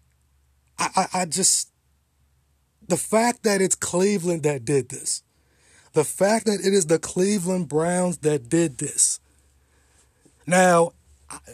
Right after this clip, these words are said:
honestly, okay, I'ma just say this. There's another guy on this, on this, on this Browns team that Cleveland brought on, formerly, formerly known G M John Dorsey,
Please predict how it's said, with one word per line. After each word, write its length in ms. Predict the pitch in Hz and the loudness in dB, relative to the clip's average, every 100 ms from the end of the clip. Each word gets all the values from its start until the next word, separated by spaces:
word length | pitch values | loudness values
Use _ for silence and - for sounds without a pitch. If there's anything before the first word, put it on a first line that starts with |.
| - _ - | -20 _ 0
honestly, 600 | 196 220 190 - 143 - _ _ _ _ - _ - - - | 4 6 4 2 -2 -10 _ _ _ _ -20 _ -20 -12 -4
okay, 380 | 131 156 151 147 _ _ _ _ - | 2 4 4 2 _ _ _ _ -2
I'ma 200 | 220 233 | 2 4
just 260 | 202 208 | 4 4
say 180 | 202 190 | 4 2
this. 320 | 185 190 127 - - - | 4 2 0 -4 -12 -2
There's 220 | 143 185 | 0 2
another 340 | 196 214 240 | 2 2 2
guy 300 | 220 190 185 | 4 4 4
on 240 | 180 175 170 | 4 2 2
this, 180 | 160 151 | 0 2
on 220 | 170 165 | 2 2
this, 160 | 160 131 | 0 0
on 220 | 165 160 | 0 2
this 120 | 160 | 0
Browns 440 | 117 156 160 151 | 2 0 2 -2
team 380 | - 160 156 180 - - - - - - | 0 0 0 -4 -10 -20 -20 -20 -20 -4
that 400 | 123 165 160 170 - _ _ _ _ _ _ _ _ _ | 2 4 4 2 -8 _ _ _ _ _ _ _ _ _
Cleveland 560 | - 175 196 170 175 165 | -4 0 2 2 0 0
brought 340 | 139 170 180 | 2 4 4
on, 420 | 185 196 170 180 185 _ _ _ _ - | 4 2 2 0 -8 _ _ _ _ -10
formerly, 560 | - 180 190 180 180 - - - _ _ | -2 2 2 2 0 -2 -10 -20 _ _
formerly 480 | - 196 196 190 190 | -2 0 2 2 2
known 400 | 180 180 180 170 | 4 4 2 0
G 200 | 135 175 | 0 2
M 220 | 180 180 | 0 0
John 320 | 139 170 196 | 2 2 2
Dorsey, 460 | 170 170 160 180 180 | 2 2 2 0 -4